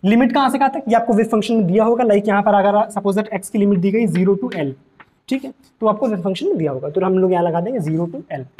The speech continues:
ठीक है। कैलकुलेट करो, क्या आ जाएगा, two by L sine square, sine square को change कर लो, sine square को जब change करेंगे तो आपका आ जाएगा, अ, one minus cos two x, cos two n pi x by L by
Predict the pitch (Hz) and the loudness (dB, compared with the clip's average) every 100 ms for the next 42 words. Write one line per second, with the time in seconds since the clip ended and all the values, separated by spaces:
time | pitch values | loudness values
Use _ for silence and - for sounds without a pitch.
0 | - _ _ _ _ _ _ _ _ 202 | -20 _ _ _ _ _ _ _ _ 0
1 | 185 220 - - - 180 165 160 160 160 | 0 -2 -8 -18 -2 0 2 0 -2 -2
2 | 175 180 180 185 185 - _ _ - _ | 0 2 2 -2 -6 -14 _ _ -20 _
3 | 254 254 208 214 226 170 240 - _ _ | -2 2 2 2 0 -4 -6 -16 _ _
4 | _ _ _ _ _ - 185 214 214 180 | _ _ _ _ _ -2 0 2 0 -2
5 | 170 208 208 226 220 220 196 151 156 - | 0 -2 -2 -4 0 -2 0 -2 -4 -10
6 | _ - 208 202 226 220 220 220 220 214 | _ -6 -4 -2 -2 -2 -4 -2 -2 0
7 | 226 226 214 220 190 196 202 294 - - | 0 0 0 2 2 2 0 -4 -8 -20
8 | - 180 170 156 196 226 208 180 185 208 | -4 0 0 2 0 2 2 2 0 -4
9 | - 175 175 180 160 147 139 - - 165 | 0 0 0 -2 -6 -6 -6 -12 -6 -2
10 | 175 165 - - - 220 233 233 190 185 | -2 -4 -12 -16 -4 -2 -2 -4 -4 -4
11 | 190 - 156 180 180 175 - - - _ | -4 0 0 -2 -4 -10 -10 -20 -20 _
12 | _ _ _ - - _ - 151 165 175 | _ _ _ -20 -20 _ -12 -4 -4 -4
13 | - 170 202 262 _ - _ _ _ _ | -4 -4 -4 -8 _ -20 _ _ _ _
14 | _ _ _ - 156 | _ _ _ -10 -4